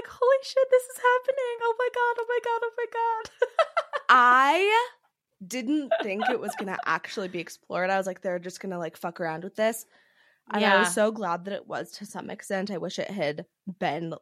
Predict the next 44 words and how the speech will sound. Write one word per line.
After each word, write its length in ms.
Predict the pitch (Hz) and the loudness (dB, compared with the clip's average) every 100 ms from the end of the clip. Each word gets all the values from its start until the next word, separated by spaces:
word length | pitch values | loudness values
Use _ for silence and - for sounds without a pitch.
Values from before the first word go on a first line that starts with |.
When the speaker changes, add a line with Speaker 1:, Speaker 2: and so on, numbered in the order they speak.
| - | -2
Speaker 2:
like, 180 | 151 | -2
Speaker 1:
<sighs> 200 | - - | -2 -6
Speaker 2:
Endgame 540 | - 131 147 160 170 180 - - _ | -6 -6 -4 -2 -2 -4 -10 -20 _
for 200 | - 208 | 0 2
them. 200 | 202 208 | 2 0
I 60 | - | -4
mean, 140 | 170 | -4
we'll 100 | 160 | -2
Speaker 1:
Me 60 | - | -2
Speaker 2:
get 160 | 170 202 | -2 -2
into 240 | 190 185 | -2 0
all 180 | 185 180 | 0 0
my 100 | 180 | 0
Speaker 1:
too. 60 | 175 | -2
Speaker 2:
feelings 260 | 165 156 | -4 -4
about 160 | 190 165 | -4 -6
it 100 | 143 | -8
'cause 120 | - | -10
I 60 | 185 | -8
have 140 | 175 | -6
a 40 | |
lot. 260 | 160 151 165 - - - _ _ | -2 2 2 -2 -20 -20 _ _
But 300 | 247 220 180 - _ _ _ _ - | 4 6 4 0 _ _ _ _ 2
I 420 | 214 214 262 339 339 | 4 6 4 4 0
think 320 | - 220 220 | -4 -4 -2
that 200 | 214 - | -4 -4
just 220 | 214 214 | -4 -6
the 60 | 180 | -8
fucking 480 | - 208 220 247 220 | -6 -6 -4 -4 -4
premise 800 | - 196 180 208 269 311 - - - - - | -2 0 2 2 -2 -2 -8 -14 -16 -18 0
of 220 | 226 208 - | 2 2 -6
Cassie 1000 | - - - 254 403 - 208 - - 240 _ _ _ - | -8 -4 2 2 0 -8 -14 -14 -14 -14 _ _ _ -2
making 520 | 220 262 339 392 359 | 4 6 4 2 2
out 260 | 233 262 | 2 2
with 160 | 277 - | -2 -2
the 100 | 240 | -2
girl 720 | - 233 254 269 - - - _ - - - | -4 0 2 2 0 -4 -16 _ -20 -10 -2
that 180 | 220 - | -2 -2
Speaker 1:
Yep. 220 | 220 196 | -2 0
Speaker 2:
Leo 500 | 254 302 320 330 311 - - | 2 4 6 4 0 -12 6
fucked 500 | 302 277 233 - - - | 6 8 2 -2 -10 -8
in 200 | 254 254 | -6 -4
Casa 400 | 214 214 240 226 | 0 2 2 2
Speaker 1:
Yep. 360 | 196 165 165 | 0 0 -2